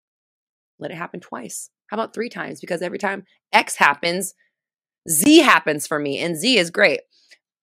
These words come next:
Does that make sense? Let's look at our negative assumptions. And let's, and then, so let's, and, and, and honestly, like, these are really good because this is stuff that's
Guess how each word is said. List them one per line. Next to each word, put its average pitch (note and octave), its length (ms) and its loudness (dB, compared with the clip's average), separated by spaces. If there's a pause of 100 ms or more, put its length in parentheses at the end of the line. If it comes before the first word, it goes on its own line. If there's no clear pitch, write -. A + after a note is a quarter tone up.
(140)
Does F#3+ 80 -6
that C4 120 0
make C4+ 120 -6
sense? D4 300 -4 (880)
Let's A#3 220 0
look C#4 120 0
at C4+ 60 0
our C4+ 80 4
negative B3+ 300 2
assumptions. - 520 -8 (380)
And G3+ 140 0
let's, B3 300 -4
and A3+ 140 2
then, A#3+ 200 2
so C4 200 2
let's, B3+ 320 -2
and, C#4 160 -2
and, C4+ 300 -4 (560)
and C4+ 120 -2
honestly, D4 400 -2
like, A#3+ 200 -4
these C#4 180 -6
are F#4+ 100 -4
really A#3+ 220 -4
good F3+ 240 -2
because E3+ 480 -4 (840)
this C4+ 160 -4
is F4 140 -4
stuff C4 220 -2
that's A3 160 -8